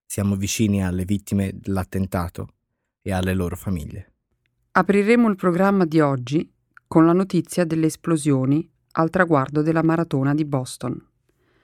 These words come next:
Speaker 2: Parleremo anche dei risultati delle elezioni presidenziali in Venezuela,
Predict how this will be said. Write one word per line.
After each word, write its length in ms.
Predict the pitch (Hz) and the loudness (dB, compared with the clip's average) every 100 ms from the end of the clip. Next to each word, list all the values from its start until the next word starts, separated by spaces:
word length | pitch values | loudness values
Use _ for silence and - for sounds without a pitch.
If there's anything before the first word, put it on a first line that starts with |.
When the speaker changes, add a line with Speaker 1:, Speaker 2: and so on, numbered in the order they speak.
| _ _ _ _ _ | _ _ _ _ _
Speaker 2:
Parleremo 680 | 170 180 190 214 233 240 - _ | 2 4 4 4 4 2 -2 _
anche 400 | - 202 208 196 | 2 2 2 0
dei 120 | 170 | 2
risultati 880 | 170 160 160 151 185 185 196 220 240 | 2 2 0 0 2 2 2 -4 -6
delle 260 | 175 160 160 | 0 2 4
elezioni 560 | 156 151 - 175 170 | 2 -2 2 2 2
presidenziali 920 | 165 160 147 147 147 143 165 165 180 | 0 -2 0 0 0 2 0 2 2
in 80 | 190 | 0
Venezuela, 720 | 170 160 156 - 151 127 123 | 2 2 0 0 -2 0 -4